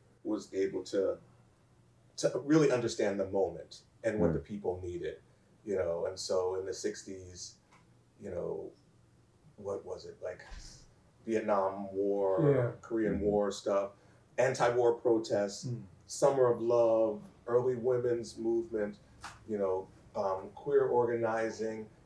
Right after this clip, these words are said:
Speaker 1: even the sex workers had a hookers ball here.
Speaker 2: Wow.
Speaker 1: Like, at each point in these histories, like, he opened the doors wider when other churches were closing the doors.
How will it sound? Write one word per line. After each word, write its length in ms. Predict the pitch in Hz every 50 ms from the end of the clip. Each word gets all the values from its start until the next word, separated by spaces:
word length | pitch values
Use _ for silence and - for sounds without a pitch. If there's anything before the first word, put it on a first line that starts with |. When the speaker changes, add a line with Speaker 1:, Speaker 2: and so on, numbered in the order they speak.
| - -
Speaker 1:
even 260 | 135 143 151 156 139 131
the 80 | 120 117
sex 340 | - - 131 - - - -
workers 460 | 101 101 98 - 98 98 98 95 -
had 200 | - 101 98 95
a 100 | 95 95
hookers 380 | 95 - - - - 104 101 -
ball 360 | - 101 87 - - 85 - -
here. 280 | - - - - - - _ - -
Speaker 2:
Wow. 160 | 82 87 -
Speaker 1:
Like, 240 | - - 85 - -
at 200 | 139 135 127 117
each 320 | 117 120 135 139 139 - -
point 500 | 147 151 156 139 123 110 107 - - - - - - - - - - - - -
in 200 | 117 113 113 110
these 260 | 110 107 104 101 -
histories, 680 | - 160 165 - - - 104 98 90 90 92 92 - - - _ -
like, 120 | - 101 101
he 200 | - - 123 120
opened 320 | - 127 139 - 127 120 113
the 40 | 107 107
doors 320 | 117 107 104 104 98 - - 101
wider 540 | 104 107 110 107 101 90 85 80 78 80 - - _ _ _ _ _ _
when 160 | 107 110 107
other 180 | 117 117 117 117
churches 440 | 113 - 110 92 92 - 98 90 90
were 140 | 90 92
closing 500 | 92 - - 110 107 107 101 90 - -
the 100 | 87 87
doors. 520 | 85 80 87 85 - - - - - -